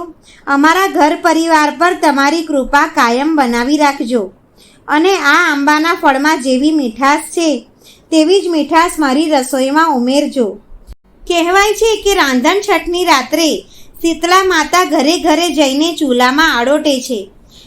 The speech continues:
જેનો ચૂલો ઠારેલો હોય તેને શીતળા માતા સુખ, સંપત્તિ અને સારું આરોગ્યના આશીર્વાદ આપે છે. શીતળા સાતમના દિવસે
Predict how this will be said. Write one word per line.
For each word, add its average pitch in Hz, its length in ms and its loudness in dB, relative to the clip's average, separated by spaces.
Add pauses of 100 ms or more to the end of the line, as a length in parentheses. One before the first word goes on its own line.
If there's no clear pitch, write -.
(120)
જેનો 285 380 2
ચૂલો 339 360 0
ઠારેલો 330 500 0
હોય 349 400 2 (380)
તેને 320 300 2
શીતળા 330 460 2
માતા 311 500 2
સુખ, 349 400 -2
સંપત્તિ 302 800 0
અને 302 280 -2
સારું 285 460 0
આરોગ્યના 277 640 0
આશીર્વાદ 269 720 0
આપે 302 320 0
છે. 277 320 -2 (640)
શીતળા 339 380 0
સાતમના 330 580 0
દિવસે 311 560 0